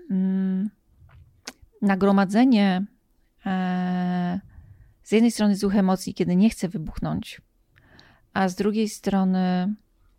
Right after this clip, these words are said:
to, że wybuchałam w momentach, kiedy, no, nie chciałabym była wybuchać, ale wybuchałam, e, no,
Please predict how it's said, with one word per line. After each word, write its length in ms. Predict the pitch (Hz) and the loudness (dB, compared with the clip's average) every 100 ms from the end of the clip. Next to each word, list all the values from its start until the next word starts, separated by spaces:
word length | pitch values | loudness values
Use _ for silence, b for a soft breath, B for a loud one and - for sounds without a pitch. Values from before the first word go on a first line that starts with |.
| - - | -12 -2
to, 120 | 190 | 0
że 100 | 196 | 0
wybuchałam 800 | 180 180 196 208 196 185 180 175 | -2 -2 0 2 4 4 2 -2
w 60 | 175 | -4
momentach, 420 | 180 180 190 190 - | -4 -2 -2 -2 -4
kiedy, 480 | 185 185 185 180 202 _ _ _ _ _ _ | -6 -2 -2 -2 -4 _ _ _ _ _ _
no, 100 | 247 | -2
nie 180 | 285 285 | -2 -4
chciałabym 1200 | - 285 254 196 165 233 - - 190 180 170 165 - - | -2 2 4 4 2 -2 -12 -2 0 2 0 -4 -8 -2
była 360 | 175 175 156 - | 2 4 2 0
wybuchać, 520 | 170 165 175 - - | -2 0 -2 -4 0
ale 140 | 185 175 | 4 6
wybuchałam, 560 | 185 170 160 165 190 - _ _ _ _ _ _ - B B B B B B - | 6 4 2 -2 -2 -4 _ _ _ _ _ _ -20 B B B B B B -2
e, 420 | 208 196 196 202 | 2 4 4 4
no, 180 | 208 | 2